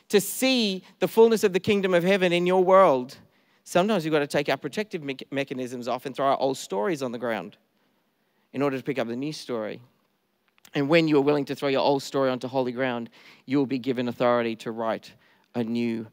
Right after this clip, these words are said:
story. Before I jump to David, who wants a new story this morning?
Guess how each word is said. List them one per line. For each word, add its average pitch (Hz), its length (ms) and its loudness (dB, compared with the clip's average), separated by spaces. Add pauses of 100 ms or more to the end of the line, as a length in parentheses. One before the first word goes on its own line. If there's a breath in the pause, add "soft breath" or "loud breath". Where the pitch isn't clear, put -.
(280 soft breath)
story. 110 600 -6
Before 139 320 2
I 131 80 2
jump 120 240 -4
to 123 80 -12
David, 110 400 -4
who 131 120 -2
wants 120 260 -4
a - 20 -8
new 117 140 -4
story 123 480 -4
this - 260 -10
morning? 117 500 -4